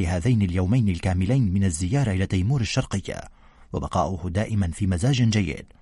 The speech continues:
مبتسماً دائماً. وخلص رئيس جمهورية تيمور الشرقية مجيباً على سؤال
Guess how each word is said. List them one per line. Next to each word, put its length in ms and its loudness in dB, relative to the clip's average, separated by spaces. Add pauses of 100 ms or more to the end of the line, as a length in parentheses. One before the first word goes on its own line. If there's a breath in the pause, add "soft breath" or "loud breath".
(280 soft breath)
مبتسماً 460 0
دائماً. 420 -2 (720 soft breath)
وخلص 380 0
رئيس 300 -2
جمهورية 460 0
تيمور 420 0
الشرقية 560 0
مجيباً 400 2
على 180 2
سؤال 380 -2